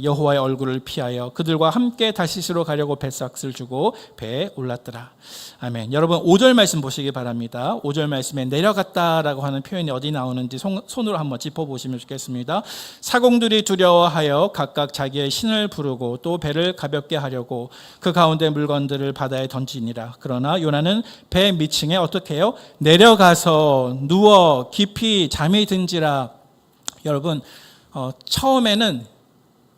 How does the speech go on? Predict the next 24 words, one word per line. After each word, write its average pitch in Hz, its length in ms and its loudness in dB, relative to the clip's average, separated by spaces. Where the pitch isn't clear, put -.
욥바로 226 500 2
내려갔습니다. 156 960 -4
두 196 100 -6
번째는 240 300 4
어떻게 185 300 0
되었습니까? 160 840 -4
배 208 200 4
밑으로 202 440 0
내려갔습니다. 143 720 -2
한 220 140 -2
번 202 100 -2
더 175 100 -6
내려갔죠. 147 720 -6
자, 135 140 -12
그 185 100 -2
다음에 202 220 4
십이 269 320 0
절 269 140 4
말씀 170 280 0
보시기 151 360 -4
바랍니다. 131 600 -6
내려가라는 170 680 0
표현은 208 320 -2
없지만 147 580 -6